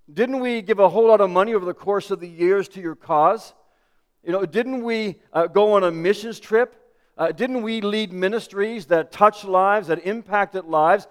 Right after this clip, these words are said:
And here's one that should get into heaven. "Didn't we volunteer in the nursery?" I mean, if anything should get into heaven in church ministry, it ought to be those who are in the nursery.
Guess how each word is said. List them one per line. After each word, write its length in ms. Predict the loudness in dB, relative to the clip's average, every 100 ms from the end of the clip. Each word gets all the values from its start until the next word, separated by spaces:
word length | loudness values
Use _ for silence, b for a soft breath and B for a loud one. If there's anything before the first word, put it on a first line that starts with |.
| b
And 120 | -2 0
here's 240 | 0 -2
one 220 | -6 -4
that 100 | -6
should 160 | -8 -6
get 140 | -6
into 140 | -4 -2
heaven. 320 | -2 -2 -10 b b _
"Didn't 240 | -2 0
we 120 | -2
volunteer 580 | 6 6 6 2 -2 -2
in 60 | -2
the 80 | 0
nursery?" 560 | 0 -2 -2 -2 -2 -10 _ _ _ _ _ _ _ _ _ _ _ _ _ _ _
I 40 |
mean, 120 | 0 0
if 120 | 0
anything 540 | 0 0 0 0 -2 -4
should 180 | -2
get 200 | 2 2
into 240 | 2 0 4
heaven 320 | 6 4 -2
in 80 | -6
church 240 | -6 -6
ministry, 460 | -6 -6 -6 -6 0
it 100 | 4
ought 140 | 4
to 60 | 2
be 120 | -2
those 400 | 0 -2 -4 -12 _ _ _ _ -4
who 100 | -2
are 100 | 0
in 80 |
the 80 | -2
nursery. 480 | 0 -2 -2 -10 -12